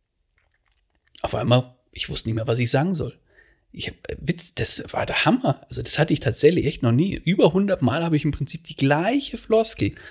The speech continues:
die ist jetzt auch nicht schwer mit „Hallo und herzlich willkommen“. Das war einfach so ein fließender Einstieg für mich, muss nicht groß nachdenken. Und dann war der weg. Also das hatte ich auch echt, äh,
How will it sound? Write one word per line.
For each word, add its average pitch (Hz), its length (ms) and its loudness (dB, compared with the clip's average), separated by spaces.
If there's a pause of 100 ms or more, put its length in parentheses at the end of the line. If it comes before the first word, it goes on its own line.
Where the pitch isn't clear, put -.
(120)
die 120 120 -2
ist 143 60 0
jetzt 135 180 6
auch 95 100 0
nicht 120 160 0
schwer 170 240 0
mit - 240 -6
„Hallo 165 160 -2
und 143 160 -2
herzlich - 300 -8
willkommen“. 151 280 -4
Das - 160 -8
war 117 120 -2
einfach 156 240 -2
so 131 80 2
ein 127 160 2 (320)
fließender 233 580 6
Einstieg 196 400 -2
für 180 140 -2
mich, 175 200 0
muss 175 200 2
nicht 170 160 2
groß 151 240 2
nachdenken. 160 680 0 (300)
Und - 100 -12
dann 107 120 -6
war - 80 -4
der - 180 -2
weg. - 300 2 (480)
Also - 180 0
das - 160 0
hatte 160 140 4
ich 110 80 0
auch 127 160 4
echt, - 400 -2
äh, 127 280 2